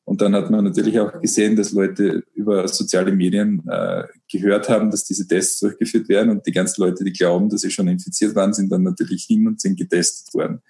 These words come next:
Das heißt, man muss da ein bisschen aufpassen, wie man solche Tests durchführt und wie solche Studien designt werden. Ähm, also meine, meine Schätzung in, für New York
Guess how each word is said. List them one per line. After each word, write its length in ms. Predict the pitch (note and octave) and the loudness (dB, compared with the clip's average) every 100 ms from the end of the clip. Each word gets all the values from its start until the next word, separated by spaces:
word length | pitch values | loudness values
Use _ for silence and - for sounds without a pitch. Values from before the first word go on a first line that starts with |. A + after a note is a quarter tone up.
| - - - _ - | -20 -20 -20 _ -4
Das 120 | G2 | 0
heißt, 400 | G#2+ G2 - - | 2 0 -4 -4
man 140 | A#2 A2+ | 0 2
muss 160 | A#2+ | 2
da 80 | A#2+ | 0
ein 60 | A2+ | 0
bisschen 220 | A2+ G#2 | 2 2
aufpassen, 680 | F#2+ - F#2+ F#2 - G#2 - | 2 0 0 0 0 -2 -2
wie 220 | G2 A2 | -2 0
man 140 | A#2 A2 | 2 2
solche 440 | G#2 G2+ F#2+ G2+ | 0 0 0 -2
Tests 520 | - F#2+ - - - | -2 0 0 -2 -4
durchführt 640 | - A2 B2 - C#3 C#3 C#3 - - | 0 0 0 0 0 0 -4 -12 -4
und 520 | G2+ A2 A2 G#2+ - | 0 2 2 0 -2
wie 140 | G2 | -2
solche 300 | G2 G#2+ G2 | 0 0 0
Studien 460 | F#2+ - G2+ G2+ G2 | -2 -2 -2 0 0
designt 520 | - - F2 - F3+ | -2 -2 -2 -2 -2
werden. 420 | A2 G2+ C3 C#3+ - _ _ _ _ - | 0 0 -2 -4 -10 _ _ _ _ -4
Ähm, 480 | G2 G2 F#2 G2 - - | 0 2 2 -2 -6 -8
also 220 | G2+ G2+ | -4 0
meine, 640 | F#2+ F#2 G#2+ A#2 A2+ G#2 - | 2 4 4 4 4 0 0
meine 340 | G2 F#2+ A2+ | 0 2 2
Schätzung 500 | - G2+ F#2+ - G#2+ | 2 0 0 0 2
in, 300 | G#2 G2+ G2 - | 2 2 -2 -4
für 160 | - G2 | -2 0
New 120 | F#2 | 2
York 440 | F2 F2+ F#2+ - | 2 2 0 -6